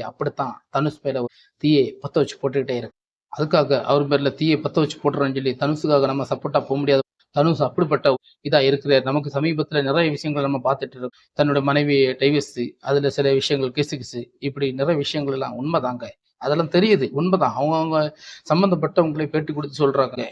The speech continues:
இது வந்து தனுஷ் இப்படி பண்றதெல்லாம் உண்மைதான், அப்படி இப்படின்னு சொல்லி தொடர்பு வைக்கிறது.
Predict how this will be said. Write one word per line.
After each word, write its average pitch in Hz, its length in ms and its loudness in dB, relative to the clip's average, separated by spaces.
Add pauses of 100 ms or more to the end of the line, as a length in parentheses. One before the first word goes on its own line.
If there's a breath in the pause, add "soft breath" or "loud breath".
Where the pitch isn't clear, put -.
இது 135 140 -6
வந்து 139 220 0
தனுஷ் 147 320 2
இப்படி 139 220 -2
பண்றதெல்லாம் 135 520 2
உண்மைதான், 131 380 -2
அப்படி 135 240 -4
இப்படின்னு 123 320 -6
சொல்லி 113 180 -10
தொடர்பு 143 280 -2
வைக்கிறது. 123 500 -4